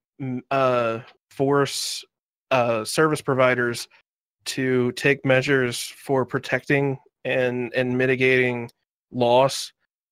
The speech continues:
in the case of data theft. And also, uh, they have to erase any data stored on, uh, their servers or any data that they have on you by your request.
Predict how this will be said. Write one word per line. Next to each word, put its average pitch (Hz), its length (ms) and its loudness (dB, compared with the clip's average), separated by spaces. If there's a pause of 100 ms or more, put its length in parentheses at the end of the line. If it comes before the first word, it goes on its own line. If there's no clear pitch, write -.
(160)
in 127 160 -4
the 117 80 -6
case 127 560 -6
of 156 200 2
data 147 260 2
theft. 190 500 -2 (800)
And 135 120 4
also, 131 840 4
uh, 127 360 2
they 127 180 -2
have 147 380 0
to 131 420 -2
erase 131 580 -2
any 151 240 2
data 139 420 2
stored 131 600 2 (640)
on, 123 580 2 (280)
uh, 117 400 2 (500)
their 127 160 0
servers 143 500 2
or 127 120 2
any 143 160 2
data 131 260 2
that 113 60 -10
they 117 100 -6
have 143 260 4
on 131 140 2
you 127 240 0 (400)
by 139 160 4
your 127 220 2
request. 104 640 -4